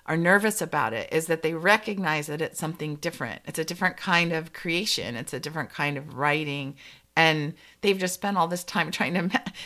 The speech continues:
you know, master this one kind. And now we're saying, "Oh, now you have to do this other kind." But it, it really is a different type of thing. I happen to think that the tools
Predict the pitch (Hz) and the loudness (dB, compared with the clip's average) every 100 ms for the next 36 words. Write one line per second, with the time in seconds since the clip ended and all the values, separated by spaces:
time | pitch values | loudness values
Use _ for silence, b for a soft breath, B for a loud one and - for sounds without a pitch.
0 | - 269 233 170 214 269 220 - 202 175 | -2 2 4 2 0 2 2 0 -2 -2
1 | 185 196 359 392 294 185 180 175 185 214 | 0 6 6 6 4 6 6 6 6 6
2 | 226 214 180 190 277 294 262 247 254 226 | 4 4 2 6 6 8 8 6 4 2
3 | 202 208 214 226 220 185 180 B B B | 2 4 2 2 2 2 -2 B B B
4 | - 214 233 214 - - 202 202 185 185 | 2 8 8 8 4 2 2 4 0 0
5 | 214 226 190 151 170 175 170 180 - 165 | 0 0 -2 2 4 4 0 -8 0 2
6 | 165 - 165 160 170 160 147 - _ _ | 2 0 -2 -2 -2 -2 -2 -8 _ _
7 | _ - 180 175 135 135 - 170 147 180 | _ 0 2 2 0 -6 0 0 0 -6
8 | b b _ _ - 170 202 190 180 170 | b b _ _ 2 4 6 4 2 -4
9 | 170 175 165 156 - 160 - _ 147 147 | -6 -6 -6 -6 -2 0 -2 _ -8 -4
10 | 143 - - 190 170 170 170 | -4 -6 -8 -4 -2 0 -2